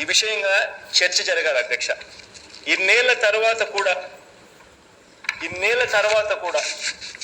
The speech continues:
చంద్రబాబు గారి పేరు చెబితే, చంద్రబాబు గారి పేరు చెప్తే ఇన్ని సంవత్సరాల తర్వాత మూడు సార్లు ముఖ్యమంత్రి, పద్నాలుగేళ్ళు ముఖ్యమంత్రిగా పరిపాలన చేశాడు. ఇంతకుముందు నేను చెప్పినట్టుగా డెబ్బై ఐదేళ్ల వయసు, నలభై ఐదేళ్ల రాజకీయ జీవితం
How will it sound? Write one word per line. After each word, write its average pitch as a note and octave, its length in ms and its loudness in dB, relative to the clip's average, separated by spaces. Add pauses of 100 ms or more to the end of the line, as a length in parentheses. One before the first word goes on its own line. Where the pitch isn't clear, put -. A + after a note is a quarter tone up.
(760)
చంద్రబాబు A3 480 2
గారి G#3+ 240 2
పేరు G3+ 300 2
చెబితే, F#3 640 0 (800)
చంద్రబాబు A3 840 0
గారి G#3+ 140 4
పేరు G#3 240 4
చెప్తే G3+ 320 0
ఇన్ని F#3+ 180 0
సంవత్సరాల G3+ 560 2
తర్వాత E3+ 480 -2 (760)
మూడు E3 200 -6
సార్లు F#3 260 4
ముఖ్యమంత్రి, F#3+ 580 0 (800)
పద్నాలుగేళ్ళు F#3+ 640 4
ముఖ్యమంత్రిగా G3+ 600 2
పరిపాలన F#3+ 540 0
చేశాడు. F3+ 300 0
ఇంతకుముందు E3 360 -4
నేను E3+ 220 0
చెప్పినట్టుగా E3 500 2
డెబ్బై D#3 320 2
ఐదేళ్ల D#3 360 2
వయసు, E3 600 0
నలభై D#3 420 0
ఐదేళ్ల C#3+ 360 0
రాజకీయ D#3+ 460 0
జీవితం E3 580 -4